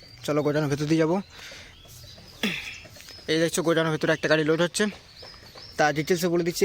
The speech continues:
গাড়িটা কোথায় যাচ্ছে। চলো কাছে যাই। তো বন্ধুরা, এই গাড়িটা যাচ্ছে আরামবাগ, আরামবাগ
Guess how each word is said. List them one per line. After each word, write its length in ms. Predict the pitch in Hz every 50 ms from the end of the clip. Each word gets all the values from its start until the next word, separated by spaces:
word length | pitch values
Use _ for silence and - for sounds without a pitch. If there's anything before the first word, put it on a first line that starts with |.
| 180 170
গাড়িটা 180 | 170 165 175 156
কোথায় 160 | 160 165 175 165
যাচ্ছে। 220 | 165 165 - - 214 220 - - - - - - - - - - - - - - 185 185 190 - 196 208 202 208 - - - - - - - - - - - - - - - -
চলো 160 | 175 170 170 165 147 -
কাছে 160 | 143 - - 139
যাই। 120 | 147 160 175 - - - - - - - - - - - - - - - - - - - - - - - - - - - - - - - - - - - - 214 - - - - - - 196 180 170 165 156 - - - - - - - - - - - - - - - - - - - - - - - - - - -
তো 60 | 170 165
বন্ধুরা, 240 | 175 175 175 196 208 190 - - - - - - - - - - - - - - - - - - - - - - - - - - - - - - - 175
এই 60 | 165 151
গাড়িটা 200 | 147 151 151 160 165
যাচ্ছে 160 | 151 - 156 143
আরামবাগ, 300 | 135 139 139 139 151 151 147 - - - - 135
আরামবাগ 300 | 139 135 135 139 143